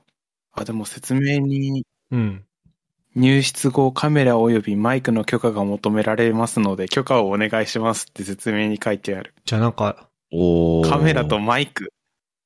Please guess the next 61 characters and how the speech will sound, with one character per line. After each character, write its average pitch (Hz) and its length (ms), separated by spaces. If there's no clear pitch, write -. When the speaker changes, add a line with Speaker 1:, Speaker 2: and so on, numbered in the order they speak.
Speaker 2:
<laughs> - 1200
そ - 340
う 120 60
い 113 240
う 110 40
あ 110 100
れ 113 80
な 110 120
の 101 80
か 92 180
な？ 95 280
新 120 340
機 120 180
能 104 200
の 92 220
テ - 100
ス - 120
ト 110 100
も 98 100
兼 107 160
ね 98 60
て 98 120
ん 92 60
の 85 100
か 85 120
な？ 82 160
Speaker 1:
あ 190 280
ー、 - 40
兼 202 120
ね 220 80
て 208 100
そ 120 640
う。 117 40
Speaker 2:
え、 113 40
じ 107 100
ゃ 104 40
あ 92 40
そ 120 120
れ 117 40
喋 127 280
っ - 20
て - 140
い - 20
い 110 40
の 101 60
か - 140
な？ 143 120
<laughs> - 360
ま 120 100
あ - 20
い 113 60
い 120 40
か。 127 120
Speaker 1:
<laughs> - 720
公 117 200
開 151 180
さ 165 120
れ 165 80
て 180 120
る 196 80
し。 - 180